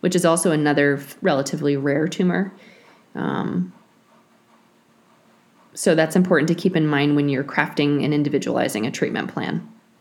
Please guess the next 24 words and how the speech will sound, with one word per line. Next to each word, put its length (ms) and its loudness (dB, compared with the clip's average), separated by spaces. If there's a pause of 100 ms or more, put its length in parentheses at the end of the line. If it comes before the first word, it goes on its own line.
(420)
is 60 -2
that 140 0
there's 220 0
some 200 2
limitations 580 0
to 100 -2
what 120 2
we 100 0
understand 460 -4
about 180 -6
these 160 -6
tumors. 460 -8 (1500)
Um, 480 4 (320)
modes 260 6
of 80 2
surgery 380 4
can 200 2
include, 800 4 (600)
uh, 260 -2
wide 220 6
local 260 4
excisions, 960 2 (520)
upper 220 4
vaginectomy. 920 2